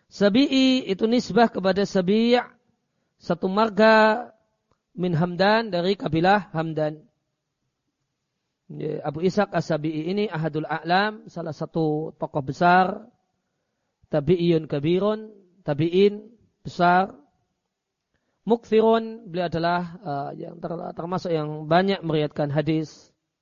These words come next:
Ya, lahu nahwu, beliau punya guru kurang lebih sampai tiga ratus guru. Abidun,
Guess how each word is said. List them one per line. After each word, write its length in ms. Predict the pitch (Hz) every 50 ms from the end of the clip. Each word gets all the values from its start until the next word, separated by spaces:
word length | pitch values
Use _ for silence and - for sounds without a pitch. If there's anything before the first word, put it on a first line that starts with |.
| _ _ _ _ _ _ _ _ _ _ _ _ _ _ _ _ _ -
Ya, 720 | 151 - - - - - - 50 - - 147 147 143 156 175 190 _ _ _ _ _ _ _ _
lahu 320 | - 175 165 170 165 170 175
nahwu, 360 | 190 214 214 202 208 208 196
beliau 200 | 151 175 180 180
punya 240 | 175 185 170 170 160
guru 320 | 147 - 175 185 196 185
kurang 240 | - 170 156 156 156
lebih 240 | 151 160 190 185 -
sampai 480 | 165 160 156 170 175 190 202 214 208 - _ _ _ _ _ _ _ _ _ -
tiga 280 | 175 156 - 156 151
ratus 280 | 151 147 - 156 143 - -
guru. 320 | - 147 151 - - 180 - _ _ _ _ _ _ _ _ _ _ _ _ -
Abidun, 760 | 180 202 208 175 196 190 156 196 202 202 202 202 208 -